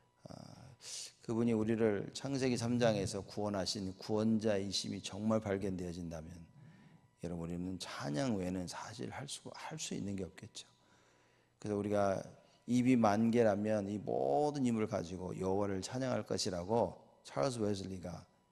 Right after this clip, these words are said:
그렇게, 아, 찬양의 가사를 지었죠. 그래서 오늘 고라자손의 그 시편 저자가 이렇게 고백을 합니다. "찬양하라, 하나님을 찬양하라. 찬양하라, 우리 왕을 찬양하라."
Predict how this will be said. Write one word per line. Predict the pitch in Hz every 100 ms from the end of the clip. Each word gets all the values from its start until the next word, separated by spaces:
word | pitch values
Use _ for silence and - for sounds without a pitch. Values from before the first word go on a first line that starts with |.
| _
그렇게, | - - - 98 92 95
아, | - - 98
찬양의 | - 135 123 -
가사를 | 87 85 92 87
지었죠. | 87 95 - - - _ - - - - - _
그래서 | - 113 101 113 117 - - -
오늘 | - 120 123 120 117 - -
고라자손의 | - 123 120 113 113 117 113 107
그 | - 101
시편 | - 135 - 127
저자가 | 110 104 101 101 113 92 - - - _ _ _ _ _ _ _ _ _
이렇게 | 113 117 127
고백을 | - 110 104 95
합니다. | 87 80 - 87 - _
"찬양하라, | - 127 117 117 107 104 98 87
하나님을 | 82 - 156 143 127 127 123
찬양하라. | - 107 90 - 143 - - - _ _ _ _ _
찬양하라, | - 110 104 98 95 90
우리 | 85 87
왕을 | 80 82 104 127 143 - _ _ _ -
찬양하라." | - 107 104 - - 92 117